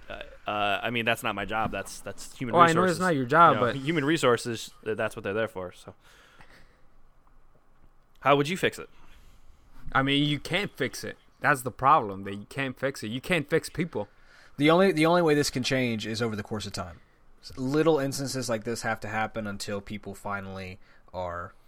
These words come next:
Speaker 3: aware
Speaker 1: It has to be a
Speaker 3: and
Speaker 1: societal
Speaker 3: like,
Speaker 1: change, yeah,
Speaker 3: yeah,
Speaker 1: yeah.
Speaker 3: yeah. It, it's, it's gotta be something over time. It can't happen the next presidential term, for example.
Speaker 1: Oof, let's not get into
Speaker 3: Four
Speaker 1: that.
Speaker 2: Uh,
Speaker 3: years
Speaker 2: yes.
Speaker 3: can't. Four years can't. Four, no, what I'm saying is, it ha-, can't happen in four years.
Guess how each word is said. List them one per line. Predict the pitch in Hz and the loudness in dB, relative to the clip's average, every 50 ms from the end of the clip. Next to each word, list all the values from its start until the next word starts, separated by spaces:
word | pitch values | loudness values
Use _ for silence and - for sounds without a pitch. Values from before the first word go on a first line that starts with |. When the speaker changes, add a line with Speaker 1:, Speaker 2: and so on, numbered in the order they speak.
| - - | -14 -10
Speaker 3:
aware | 107 107 107 104 104 101 95 - | -6 -6 -4 -2 -2 0 2 4
Speaker 1:
It | 156 | 4
has | 175 165 - | 4 4 4
to | 151 | 4
be | 147 | 2
a | 127 | 2
Speaker 3:
and | - | 0
Speaker 1:
societal | - - - 143 127 120 104 92 82 | 0 2 6 6 6 6 6 2 -4
Speaker 3:
like, | - | -8
Speaker 1:
change, | - 98 87 87 98 104 | -6 -8 -8 -8 -6 -6
yeah, | 92 82 80 80 | -4 -4 -2 -2
Speaker 3:
yeah, | 110 92 - - - | -2 -2 -4 -4 -4
Speaker 1:
yeah. | 123 120 101 95 - | -2 -2 -2 -2 -4
Speaker 3:
yeah. | 110 | -6
It, | 107 107 113 | -6 -6 -6
it's, | - 117 123 - - | -6 -6 -6 -6 -6
it's | - 120 117 - - | -6 -6 -4 0 4
gotta | 131 123 120 | 4 4 4
be | 117 | 2
something | 113 - 123 113 113 | 0 0 0 0 0
over | 110 104 101 | 0 -2 -2
time. | - 117 107 101 95 | -2 -2 -2 -2 -4
It | 95 - | -6 -6
can't | - 113 113 107 101 - - | -4 -2 -2 -2 -4 -6 -6
happen | 107 104 101 - 107 98 | -4 -4 -4 -4 -4 -6
the | 98 98 | -6 -6
next | 95 92 90 90 - - - - - - - - - - - - - - - - - - | -6 -6 -6 -4 -4 -4 -4 -4 -8 -10 -14 -20 -20 -18 -18 -18 -18 -18 -20 -8 4 8
presidential | 165 165 - 143 135 143 127 - 123 | 10 10 10 8 4 4 4 2 2
term, | - - 117 101 101 | 2 2 2 2 0
for | 101 - 104 101 | -2 -4 -4 -4
example. | 98 101 98 90 92 95 92 - - - - - - - - - - - - - - - 110 | -4 -4 -8 -8 -8 -10 -14 -14 -16 -20 -20 -20 -20 -20 -20 -20 -20 -20 -20 -20 -16 -12 -10
Speaker 1:
Oof, | 110 104 - - - - - - - - - - - _ - | -10 -10 -10 -14 -20 -20 -20 -20 -20 -20 -20 -20 -20 _ -16
let's | - 101 - - | -16 -14 -14 -14
not | 92 87 - | -14 -14 -14
get | 87 85 | -14 -14
into | 82 80 - | -14 -14 -8
Speaker 3:
Four | 87 131 127 120 | -2 2 2 4
Speaker 1:
that. | 117 117 | 4 4
Speaker 2:
Uh, | |
Speaker 3:
years | 117 113 113 | 2 2 0
Speaker 2:
yes. | 110 104 | 0 -2
Speaker 3:
can't. | 104 107 107 | -2 -4 -6
Four | - - - 135 131 | -6 -2 2 4 4
years | 131 127 120 - | 6 6 4 2
can't. | - 135 120 - 151 | 2 0 2 2 2
Four, | 143 175 165 | 4 8 10
no, | 170 156 151 | 10 12 12
what | 170 180 196 185 | 12 12 12 10
I'm | 185 | 12
saying | - 214 208 196 165 | 10 10 8 8 6
is, | 151 - - - - - | 2 -2 -6 -12 -6 2
it | 160 165 156 | 4 4 4
ha-, | 170 180 | 4 2
can't | - - 185 160 160 | 0 0 0 2 2
happen | 160 156 143 131 | 2 0 0 -4
in | 120 | -8
four | - - 131 120 113 | -8 -6 -6 -6 -6
years. | 107 98 87 - - - - | -6 -8 -12 -14 -16 -16 -16